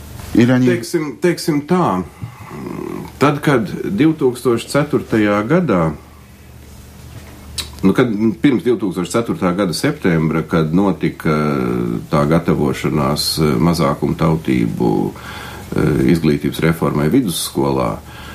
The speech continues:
Speaker 2: tad mūsu politiskie oponenti bija sacēluši tādu histēriju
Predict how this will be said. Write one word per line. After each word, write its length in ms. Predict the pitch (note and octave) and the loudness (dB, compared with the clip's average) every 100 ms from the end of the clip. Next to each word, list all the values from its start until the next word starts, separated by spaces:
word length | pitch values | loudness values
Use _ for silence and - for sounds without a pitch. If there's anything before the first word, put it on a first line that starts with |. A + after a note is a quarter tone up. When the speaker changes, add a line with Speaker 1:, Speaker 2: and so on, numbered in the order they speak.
| - - | -16 -4
Speaker 2:
tad 260 | - F2 E2+ | 2 4 4
mūsu 380 | G2 G#2 A2+ F2+ | 4 2 0 -2
politiskie 720 | - A#2+ F#2+ A#2+ B2 - F2+ F2 | 0 2 2 0 -4 0 2 2
oponenti 720 | - - E2+ E2 D#2+ D#2+ E2 | 0 0 2 2 2 0 -2
bija 240 | D#2+ E2 E2 A2 | 0 0 2 -2
sacēluši 540 | - F2 E2+ E2 E2 - | -2 0 2 0 -2 -2
tādu 260 | G2 D#2+ - | 0 -2 -2
histēriju 680 | C3+ - C#2 A#1 A#1 G#1+ | -2 0 -2 0 0 -2